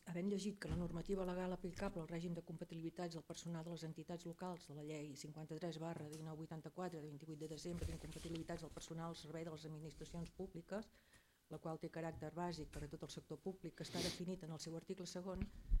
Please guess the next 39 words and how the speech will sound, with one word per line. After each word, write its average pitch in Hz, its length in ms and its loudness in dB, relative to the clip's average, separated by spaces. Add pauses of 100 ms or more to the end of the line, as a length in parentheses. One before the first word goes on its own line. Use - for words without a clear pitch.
(460)
també 208 320 10
d'aplicació 202 480 4
en 202 80 8
el 185 80 2
capítol 190 400 2
dos 196 160 4
del 170 100 0
títol 190 240 0
sisè 185 360 2 (100)
del 160 80 0
Reglament 175 480 2
de 165 80 -2
Personal 170 540 0
al 147 100 -8
Servei 165 400 0
de 160 140 -6
les 156 100 -2
Entitats 170 400 0
Locals 165 400 -2
aprovades 160 480 -2
pel 151 160 -6
Decret 165 380 -4 (200)
dos-cents 165 380 -2
catorze 175 480 -2
barra 170 400 0
dinou 165 240 2
noranta 175 440 2
de 147 100 -4
trenta 170 260 -2
de 170 120 0
juliol, 180 420 0
cal 185 180 0
tenir 196 180 2
present 190 320 0
que 180 120 -2
aquest 156 180 -4
reglament 175 340 0
resulta 175 300 -2
d'aplicació 175 800 -2